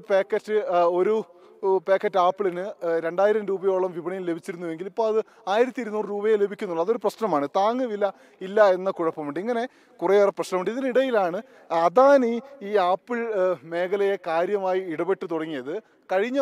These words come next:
വർഷം എൺപത്തിയെട്ട് രൂപ ഒരു കിലോയ്ക്ക് നൽകിക്കൊണ്ടാണ് അദാനി ആപ്പിൾ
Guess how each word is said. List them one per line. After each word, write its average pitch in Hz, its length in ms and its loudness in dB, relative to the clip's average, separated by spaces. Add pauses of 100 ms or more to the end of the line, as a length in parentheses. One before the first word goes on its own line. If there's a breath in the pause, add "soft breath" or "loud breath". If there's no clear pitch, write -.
വർഷം 226 240 -4 (160)
എൺപത്തിയെട്ട് 196 600 -4
രൂപ 190 280 0 (160)
ഒരു 185 220 -2
കിലോയ്ക്ക് 190 500 -4 (160)
നൽകിക്കൊണ്ടാണ് 170 680 -2 (320 loud breath)
അദാനി 196 300 2 (160)
ആപ്പിൾ 185 260 0